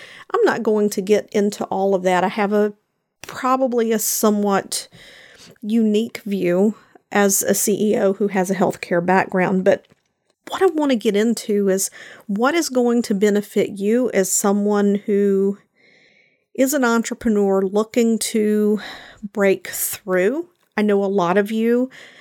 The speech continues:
may be six and seven figure earners, but some of you may be aspiring six or multi six figure earners. And I want to share specifically with you what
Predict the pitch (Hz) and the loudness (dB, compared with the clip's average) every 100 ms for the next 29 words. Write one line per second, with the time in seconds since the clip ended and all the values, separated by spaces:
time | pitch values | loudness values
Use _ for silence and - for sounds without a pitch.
0 | - 202 196 196 196 185 - - 208 - | -6 0 2 2 0 -2 0 0 -2 -2
1 | - 196 - 202 202 202 208 202 202 196 | -2 0 2 2 0 0 -2 0 0 0
2 | 196 226 254 202 - - 220 233 220 214 | 0 0 0 -4 -6 -2 0 0 0 -2
3 | 220 220 233 - 208 208 196 202 208 208 | 0 0 0 0 0 0 0 2 2 -2
4 | - - - - - - - - 185 190 | -8 -20 -16 -4 -2 -2 -2 -4 0 0
5 | 208 233 233 - - 196 - - 202 196 | 2 2 0 0 0 0 -2 -2 0 2
6 | 185 - 202 - - - - 180 190 180 | 0 -2 -2 -2 0 -2 -2 -4 0 -2
7 | 175 _ - 208 180 - - - - - | -2 _ 0 2 2 0 -4 -8 -18 -20
8 | - - - 233 220 233 277 - 254 - | -20 -14 -2 0 2 0 0 -2 -4 -2
9 | - 208 196 196 - 202 - - 262 - | -2 0 0 -2 -4 -2 0 0 0 -2
10 | 247 240 226 208 208 202 214 202 254 285 | -4 -2 -2 0 -2 -2 -6 -2 0 2
11 | 185 180 196 _ _ _ _ - 214 208 | 2 0 -6 _ _ _ _ -8 0 0
12 | 202 - - - | 0 -4 -10 -10